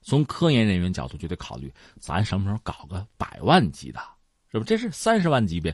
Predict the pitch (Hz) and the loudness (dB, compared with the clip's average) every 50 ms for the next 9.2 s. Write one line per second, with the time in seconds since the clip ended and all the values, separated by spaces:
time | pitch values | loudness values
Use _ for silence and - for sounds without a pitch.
0 | - - - 113 135 160 - 143 - - 175 - - - - 78 127 165 - - | -6 -4 -2 0 0 2 2 0 -2 -2 -4 -4 -6 -6 -2 -2 0 0 0 -2
1 | - - 69 73 - 71 - 69 - - - - - - - - - - - 101 | -4 -6 -4 -4 -6 -6 -6 -10 -14 -16 -20 -14 -6 -2 -2 -2 -2 -2 -2 0
2 | 110 98 - - - 113 - 98 90 110 160 196 156 107 90 - - - 58 52 | 0 -2 -2 -2 -4 -2 -2 -2 -2 2 4 4 6 4 4 2 -4 -10 -10 -10
3 | - - 58 62 - - - - - 143 139 - 123 107 101 92 82 67 52 65 | -12 -16 -18 -18 -18 -20 -18 -6 2 2 2 4 6 6 6 6 6 2 0 -4
4 | 82 117 123 101 - 113 113 101 82 80 78 78 76 - - _ - - - 127 | -4 0 0 0 0 0 -2 0 0 -2 -4 -6 -8 -10 -12 _ -12 -2 2 4
5 | 110 101 98 95 98 95 107 120 135 160 202 262 240 107 - - - - - _ | 6 6 6 4 4 2 2 2 2 2 2 2 2 -2 -4 -6 -16 -18 -20 _
6 | _ _ _ _ _ _ - - 131 - - 120 120 - - - - 87 78 78 | _ _ _ _ _ _ 0 2 2 2 2 -2 -2 -2 -4 -4 -2 -2 -2 -2
7 | 80 76 64 - - - - _ _ _ _ _ _ - 135 107 101 101 104 127 | -4 -8 -10 -12 -12 -14 -14 _ _ _ _ _ _ -4 0 2 2 2 2 0
8 | - - 190 170 160 - 185 165 151 135 - - - - - - - 139 113 76 | 2 2 2 2 2 0 -2 -2 -2 -2 -2 -2 -2 -2 -2 -4 -2 -2 -2 0
9 | 69 69 71 - | 0 -2 -4 -6